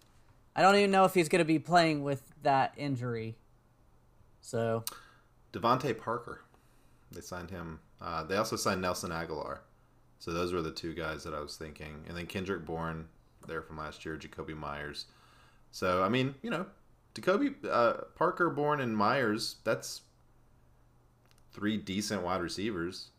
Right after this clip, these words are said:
Speaker 2: Uh, and
Speaker 1: Yeah.
Speaker 2: Parker has really big game potential. Doesn't always happen for him, but he's got a lot of skills. So, um, so yeah, there should be some pretty decent competition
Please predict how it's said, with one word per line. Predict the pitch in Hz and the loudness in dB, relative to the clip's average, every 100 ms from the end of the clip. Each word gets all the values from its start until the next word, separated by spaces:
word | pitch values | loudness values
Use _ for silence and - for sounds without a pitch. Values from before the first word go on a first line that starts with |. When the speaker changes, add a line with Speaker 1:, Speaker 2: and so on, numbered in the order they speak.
| - | -12
Speaker 2:
Uh, | 80 80 | -8 0
and | 196 | 2
Speaker 1:
Yeah. | 277 | 4
Speaker 2:
Parker | 107 - 104 | 4 4 4
has | 98 95 87 - - - | 6 4 2 -6 -14 -4
really | 98 110 | 0 2
big | 92 101 92 | 2 0 -2
game | 85 92 92 | -2 -4 -4
potential. | - - 107 - 80 101 - _ _ _ _ _ - - _ | -8 -6 -6 -4 -6 -8 -12 _ _ _ _ _ -20 -20 _
Doesn't | 95 90 | -6 -4
always | 87 87 82 | -2 -2 -4
happen | 90 78 80 | -4 -8 -8
for | 76 78 76 | -12 -10 -8
him, | 90 | -6
but | 82 73 | -6 -6
he's | 90 - | -8 -8
got | - 80 - - _ | -2 -2 -2 -10 _
a | 82 | -8
lot | 80 71 | -6 -6
of | |
skills. | - - 80 - - | -8 -6 -6 -8 -10
So, | - 67 69 - - - - - _ _ - | -10 -8 -10 -16 -20 -20 -20 -20 _ _ -4
um, | 98 98 101 | 2 2 2
so | 135 | 4
yeah, | 165 | 6
there | 170 147 | 8 6
should | - 156 | 4 0
be | 156 160 | 0 0
some | 165 151 151 151 139 - _ _ _ _ _ _ _ | 2 2 2 0 -8 -16 _ _ _ _ _ _ _
pretty | - 143 | -4 -4
decent | 139 131 156 160 - | -2 -4 -4 -4 -2
competition | 147 143 131 170 - 82 | -2 -2 -4 -6 -6 -10